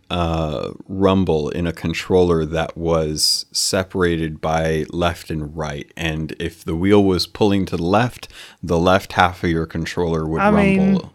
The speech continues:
Speaker 1: and if it was pulling to the right, the right side of the controller would rumble.
Speaker 2: I mean, either that, or you could just simply, you know, have it so that the, I mean, to be fair, they have the impulse triggers. I don't see why you couldn't just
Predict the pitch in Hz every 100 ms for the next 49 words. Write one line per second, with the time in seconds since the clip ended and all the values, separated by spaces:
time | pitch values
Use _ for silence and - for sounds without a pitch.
0 | - - - 80 - - - - 113 113
1 | 104 95 80 82 82 - 76 78 76 -
2 | 73 76 73 - 80 - 80 73 76 78
3 | 80 76 - 87 95 _ _ _ _ _
4 | _ _ _ _ _ _ _ _ 220 233
5 | 214 285 262 208 202 220 190 - 202 196
6 | 180 185 - 185 151 185 165 - - -
7 | - - 175 156 - 165 160 151 - 180
8 | 160 139 180 165 160 160 _ _ _ _
9 | - - 165 156 151 156 151 151 202 _
10 | _ - 285 269 - 294 - 320 302 254
11 | 247 247 285 240 233 277 254 208 - 180
12 | 156 147 135 - 180 233 214 - 202 190
13 | 180 175 196 175 160 185